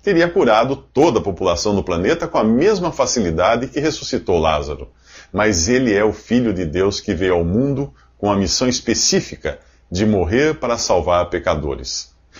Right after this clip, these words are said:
Para entender a diferença, vou usar um exemplo bem, bem tosco. Imagine um moribundo sendo consumido por uma doença incurável.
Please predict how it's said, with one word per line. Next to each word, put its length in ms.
Para 160
entender 380
a 60
diferença, 600
vou 160
usar 240
um 120
exemplo 600
bem, 320
bem 280
tosco. 480
Imagine 440
um 60
moribundo 760
sendo 400
consumido 760
por 140
uma 160
doença 380
incurável. 680